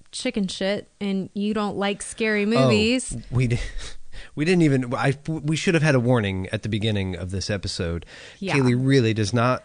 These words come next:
Speaker 2: like
Speaker 1: I
Speaker 2: scary
Speaker 1: fucking
Speaker 2: movies.
Speaker 1: hate 'em.
Speaker 2: Yeah,
Speaker 1: I
Speaker 2: yeah.
Speaker 1: hate scary movies.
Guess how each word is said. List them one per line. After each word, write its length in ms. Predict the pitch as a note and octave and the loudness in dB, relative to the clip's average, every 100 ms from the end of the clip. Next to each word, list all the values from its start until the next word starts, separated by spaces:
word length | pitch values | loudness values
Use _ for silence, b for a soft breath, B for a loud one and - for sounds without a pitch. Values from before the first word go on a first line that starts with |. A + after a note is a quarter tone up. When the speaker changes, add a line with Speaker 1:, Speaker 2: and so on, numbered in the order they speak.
| - | -6
Speaker 2:
like 500 | A#2 A#2+ A#2+ - - - | -2 0 -2 -4 -14 -8
Speaker 1:
I 60 | - | -2
Speaker 2:
scary 220 | A#2+ A#2 | 2 4
Speaker 1:
fucking 120 | D3 - | 4 4
Speaker 2:
movies. 100 | A#3 | 4
Speaker 1:
hate 240 | A3 B3+ | 4 4
'em. 340 | C#4+ C#4 A3+ D#3+ | 4 4 4 2
Speaker 2:
Yeah, 240 | D3+ A2 - | 2 0 0
Speaker 1:
I 120 | A#3 | 0
Speaker 2:
yeah. 120 | A#3 | 2
Speaker 1:
hate 300 | B3 B3+ A3 | 2 0 -4
scary 420 | - - A#3 A#3 | -8 -2 0 0
movies. 720 | A3+ A#3 A#3+ A#3+ G3+ F3+ - | 0 0 0 2 0 -2 -6